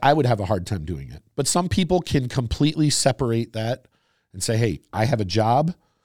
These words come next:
to, to get people in shape, and I'm gonna put 'em in front of the judges at the best they can be," and the judges, you know, square it out. I remember when, uh, I think Chad Nichols talked about that. He had, like, a bunch of people in one Olympia, like,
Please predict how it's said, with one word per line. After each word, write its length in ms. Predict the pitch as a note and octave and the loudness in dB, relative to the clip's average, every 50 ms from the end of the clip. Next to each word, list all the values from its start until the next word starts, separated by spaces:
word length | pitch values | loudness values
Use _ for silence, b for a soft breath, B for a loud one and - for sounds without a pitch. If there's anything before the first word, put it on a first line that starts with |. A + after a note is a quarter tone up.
| _ _ _ _ _ _ | _ _ _ _ _ _
to, 240 | - A#2+ A2 G2 F2+ | -2 0 0 0 -2
to 160 | - - A2 | -2 -4 -4
get 260 | F#2+ F#2 C3 C3 - | 0 0 0 -2 -2
people 640 | - - C#3+ C3 A2+ C3 B2+ A#2+ A2+ A2 G#2 F#2 _ _ _ - | -2 -2 -2 0 2 2 4 4 4 2 0 -2 _ _ _ -8
in 120 | G2+ G#2 | -6 -4
shape, 380 | G2+ - - C3+ D3+ - - - - _ _ _ _ _ _ _ _ _ _ | -2 -2 0 0 -2 -2 -6 -16 -20 _ _ _ _ _ _ _ _ _ _
and 300 | A2 G#2+ G2+ G2+ G2+ F#2+ | -4 -2 -2 -2 -2 -2
I'm 80 | - A#2 | -2 0
gonna 140 | A2+ A2+ G#2+ | 0 2 4
put 120 | - C#3 | 6 6
'em 80 | B2+ B2 | 6 6
in 120 | A#2+ A2+ | 2 0
front 160 | - - C3 | 2 2 2
of 80 | B2 A2 | 4 4
the 80 | A2 | 2
judges 460 | G2+ F#2+ A#2+ A#2+ C3 C#3 D#3+ E3+ - - | 4 4 4 4 4 2 0 -2 -2 -2
at 160 | - A2 - | -4 -4 -2
the 80 | - | -2
best 280 | F#2+ E2+ A#2 A2+ - - | 0 2 0 0 0 0
they 100 | A#2 A2+ | -2 -2
can 200 | - - A2+ G2+ | -2 -2 -4 0
be," 280 | G#2+ C3 E3+ A3 B3+ - _ _ _ _ _ _ _ _ _ _ _ _ _ | 0 0 -2 -2 -6 -10 _ _ _ _ _ _ _ _ _ _ _ _ _
and 500 | - A2+ G#2+ G2+ G2+ G2 G2 G2 G2 F#2 F2+ _ _ _ _ _ _ _ _ _ _ _ _ _ | -2 0 0 2 0 0 -2 -4 -4 -6 -10 _ _ _ _ _ _ _ _ _ _ _ _ _
the 80 | G#2+ | -10
judges, 560 | G2+ F2 A2+ G#2+ G#2 F#2+ G#2+ G2 - - - - _ _ _ | -4 -2 -2 -2 -2 -4 -6 -6 -6 -8 -8 -12 _ _ _
you 80 | - G#2 | -12 -10
know, 80 | G2 | -8
square 240 | F#2 - - A#2 G#2+ G2 | -8 -6 -4 -4 -4 -4
it 60 | F#2+ | -4
out. 220 | F#2+ E2+ B1 - - _ | -6 -8 -10 -14 -16 _
I 40 | - | -6
remember 260 | A#2 C3 D3+ E3 E3 D3+ | -4 -2 0 0 2 4
when, 160 | C#3 C3 B2 | 4 4 4
uh, 220 | A#2+ A#2 A2 G#2 - | 4 4 2 2 0
I 440 | - - - - - - _ _ _ | -4 -18 -20 -20 -20 -20 _ _ _
think 160 | - C#3+ E3 | -4 -4 -2
Chad 220 | - - B2+ B2 A#2 | 2 4 4 4 4
Nichols 260 | B2 B2+ - B2+ G2+ - | 0 0 0 0 0 2
talked 240 | - G#2+ F#2 E2+ - | 2 0 0 0 -4
about 120 | E2+ D#2 - | -8 -8 -6
that. 100 | F2 E2 | -6 -6
He 60 | A2+ | -4
had, 120 | G#3+ - F2 | -4 -2 -2
like, 180 | E2 D#2+ - | -4 -6 -6
a 40 | - | -8
bunch 320 | D#2 - - C#3 A#3+ - - | -8 -6 -6 -4 -4 -4 -6
of 80 | D#2 | -6
people 300 | - - F#2+ C#2+ F#2 F2 | -4 -6 -6 -6 -6 -8
in 80 | E2 E2 | -8 -8
one 140 | F2+ F2 E2 | -8 -8 -8
Olympia, 480 | D#2 D#2 D#2+ D2 - E2 C#2 C2+ C2 _ _ _ _ _ _ _ | -8 -10 -10 -12 -12 -16 -16 -16 -18 _ _ _ _ _ _ _
like, 180 | D#2 D#2 D#2 | -10 -10 -10